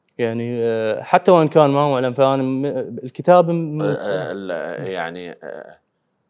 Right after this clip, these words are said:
Speaker 2: أختنا، آه، تساعدك بخلق هذا الجو؟
Speaker 1: أكيد، يعني كان بالبداية شوية الموضوع، تعرف، آه،
Speaker 2: غيرة
Speaker 1: إيه،
Speaker 2: وكذا،
Speaker 1: غيرة.
Speaker 2: هاي التفاصيل.
Speaker 1: بعدين عرفت يعني إنه هذا المجال إنه أنا بيه. ضبقت هي تهيئ لي الأجواء، اللي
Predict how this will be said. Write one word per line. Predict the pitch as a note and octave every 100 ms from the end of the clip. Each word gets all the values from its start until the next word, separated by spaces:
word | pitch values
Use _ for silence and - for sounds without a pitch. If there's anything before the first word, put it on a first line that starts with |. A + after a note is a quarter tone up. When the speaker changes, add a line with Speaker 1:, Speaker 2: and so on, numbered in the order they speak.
| -
Speaker 2:
أختنا، | - - A#2+ G#2+ F#2+ F2+ -
آه، | E2+ D#2 -
تساعدك | E2+ - A#2 G2+ A#2 A#2+
بخلق | G#2+ F2+ E2+ - B2+ B2 -
هذا | A#2+ A#2+
الجو؟ | A2 C#3+ F3 - _ _ _ _ -
Speaker 1:
أكيد، | - - C#3 A2
يعني | G#2+ G#2+ A#2 A#2 -
كان | F3 E3+ D3+ C3
بالبداية | C3+ D3+ C#3 C3 B2 A#2+
شوية | - B2+ A2+
الموضوع، | G#2+ G#2+ G#2+ A2 A2 G#2+ G#2+ -
تعرف، | - C#3 A2+ A#2 _
آه، | D3 - C3
Speaker 2:
غيرة | G#2 A2+ G2
Speaker 1:
إيه، | E3+ B2
Speaker 2:
وكذا، | A#2 B2+
Speaker 1:
غيرة. | A#2 G#2+ G#2+ A#2
Speaker 2:
هاي | D#2
التفاصيل. | D#2 - - G3+
Speaker 1:
بعدين | A#3 A3 A3 A3
عرفت | G3 - B2 B2+
يعني | A2+ B2
إنه | C#3 D3+
هذا | C3+
المجال | C3 A#2+ A#2 G#2+
إنه | A2 A2
أنا | G#2+
بيه. | G#2 A2 G#2+ A#2+ - - D3 D3 _ _ _ _ _ _ _ _ _ D#3
ضبقت | D#3 - C3+ C#3
هي | C3 A2+
تهيئ | - B2 A#2+ A#2 G#2+
لي | A2
الأجواء، | G#2+ G#2+ A2 A2 A2+ A#2 A2+ -
اللي | - G#2+ G#2+ G#2